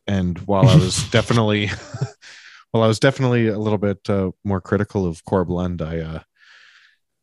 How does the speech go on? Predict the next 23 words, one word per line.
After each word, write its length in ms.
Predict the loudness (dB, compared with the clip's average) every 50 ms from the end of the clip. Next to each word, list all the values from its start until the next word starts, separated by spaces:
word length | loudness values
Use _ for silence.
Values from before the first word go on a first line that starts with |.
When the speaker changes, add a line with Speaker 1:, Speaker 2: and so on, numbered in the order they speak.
| _ _ -6
Speaker 1:
really 480 | -2 0 2 2 2 2 0 -4 -8 -12 _ -2
did 200 | 0 0 0 -2
enjoy 260 | -6 -6 -6 -8 -8
the 100 | -8 -12
album 460 | -12 -12 -12 -14 -14 -14 -16 -16 -18 -20 _ -12
overall. 520 | -10 -10 -10 -10 -12 -12 -14 -16 -18 -20 _ _ _ -14
It 120 | -14 -12
just 240 | -12 -10 -6 -2 0
Speaker 2:
Mm-hmm. 160 | 0 0 0 -4 _ _ _ _ _ _ -10 -4
Speaker 1:
didn't 280 | -2 -2 0 -2 -2
grab 340 | -2 0 0 0 0 -2 -2
me 240 | -2 -4 -4 -6 -8 -12 _ _ -20 -20 _ _ _ -8 -6
enough 280 | -4 -2 -2 -4 -4 -4
to 120 | -4 -4
make 240 | -2 -4 -4 -6 -6
it 80 | -8
into 240 | -8 -8 -10 -8 -8
my 280 | -6 -6 -6 -6 -8 -12 _ _ _ -6
regular 400 | -4 -4 -2 -4 -4 -6 -6 -6
lists. 400 | -4 -4 -4 -6 -8 -12 -14 -16 _ _ _ _ -10
But 160 | -10 -10 -10 -12 -6 -2
Speaker 2:
Fair 100 | 0 2
enough. 320 | 2 2 0 -2 -4